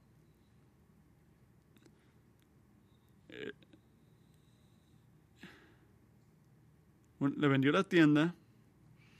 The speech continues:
se cayó del, de, de, de una escalera y se murió. Y, y mi padrastro, mientras hablaba con él,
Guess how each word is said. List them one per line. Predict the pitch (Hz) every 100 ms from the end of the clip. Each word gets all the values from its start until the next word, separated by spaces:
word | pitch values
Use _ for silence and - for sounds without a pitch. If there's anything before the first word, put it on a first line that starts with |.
| -
se | - 156
cayó | 143 139 131 170
del, | 190 175 143
de, | 151 151 135
de, | 143 147 139 143 - - -
de | 147 156
una | 170
escalera | 165 151 151 185 165
y |
se | 143 -
murió. | 143 131 131 180 156 123 _ _ _ _ _ _ _ _ _ _
Y, | 131 123 - _ _ _ _ - - - - _ _ -
y | 139
mi | 143 135
padrastro, | - 131 143 196 220 - 143 135
mientras | 135 135 139
hablaba | 139 143 170
con | 170 165
él, | 180 156